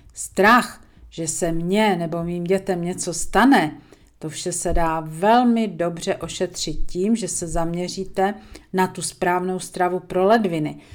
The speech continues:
A pro tohle období zimy, a pokud jste mladí, tak si to ani neuvědomujete, že čerpáte příliš. Například takové aktivity jako časté dívání se na horory nebo časté extrémní sporty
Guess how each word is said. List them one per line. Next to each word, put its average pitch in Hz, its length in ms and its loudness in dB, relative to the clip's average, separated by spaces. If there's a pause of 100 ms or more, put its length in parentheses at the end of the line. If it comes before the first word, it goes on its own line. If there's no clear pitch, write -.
(140)
A 143 100 -8
pro 160 220 -6
tohle 170 380 -2
období 170 540 -4
zimy, 165 460 -2 (800)
a 160 200 -2
pokud 180 340 -6
jste - 240 -2
mladí, 175 520 0
tak 165 240 -4
si - 140 -8
to - 180 -4
ani 185 180 -2
neuvědomujete, 170 1080 0
že 160 140 -6
čerpáte 160 640 -4
příliš. 185 720 0 (420)
Například 202 520 2
takové 202 360 0
aktivity 226 640 -2
jako 165 260 0
časté 175 520 0
dívání 175 580 -2
se 185 200 -4
na 170 140 -2
horory 190 500 2 (360)
nebo 170 260 -2
časté 202 520 2
extrémní 185 580 -2
sporty 208 540 2